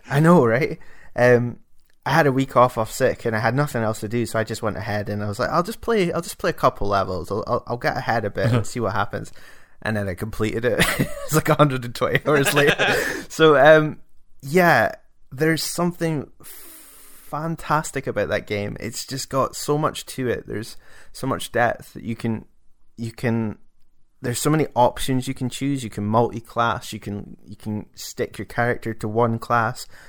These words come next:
Speaker 1: I found that one of the, the, one of the characters I picked, I didn't like the class that he'd,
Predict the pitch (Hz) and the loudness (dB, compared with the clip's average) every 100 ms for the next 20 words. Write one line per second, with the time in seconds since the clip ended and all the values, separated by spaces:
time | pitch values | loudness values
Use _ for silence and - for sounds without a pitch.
0 | - - - 131 - 139 131 127 117 123 | -20 -12 0 0 6 4 6 0 2 2
1 | 120 117 104 - 98 113 113 117 110 - | 2 -2 -4 -10 -12 -4 -2 -2 -2 -2
2 | 120 104 - 104 101 - - - - - | -2 -2 -6 -4 -4 -4 -2 -2 -4 -16
3 | - - - - 139 139 113 117 - - | -16 -18 -12 -4 2 2 2 0 -4 -4
4 | 120 117 - 73 101 | -2 -2 -6 -8 -10